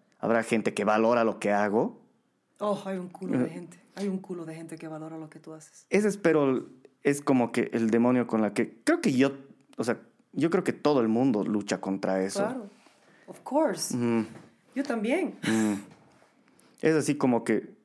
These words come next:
Speaker 1: si, si fuera, eh, me dedicara enteramente a la pintura y demás, así como que realmente soy bueno. ¿A qué nivel soy bueno? ¿Al nivel de tal artista?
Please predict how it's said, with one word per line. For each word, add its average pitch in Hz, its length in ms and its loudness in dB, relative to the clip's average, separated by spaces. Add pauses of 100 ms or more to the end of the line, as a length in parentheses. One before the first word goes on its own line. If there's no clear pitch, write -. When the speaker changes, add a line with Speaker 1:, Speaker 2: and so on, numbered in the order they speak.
(120)
Speaker 1:
si, - 400 -4 (260)
si - 160 -2
fuera, 131 440 2 (580)
eh, - 400 -10
me 113 200 0
dedicara 107 640 2 (240)
enteramente 110 560 0
a 95 40 -2
la 95 100 -6
pintura 110 340 0
y 107 40 2
demás, 107 260 0
así 104 220 -4
como 104 240 -4
que 107 120 -2
realmente 143 380 2
soy 107 200 -2
bueno. 107 600 0 (720)
¿A 113 120 -4
qué 175 180 0
nivel 117 320 4
soy 110 140 0
bueno? 110 260 2
¿Al 104 100 0
nivel 113 300 2
de 101 100 0
tal 110 200 2
artista? 101 680 -2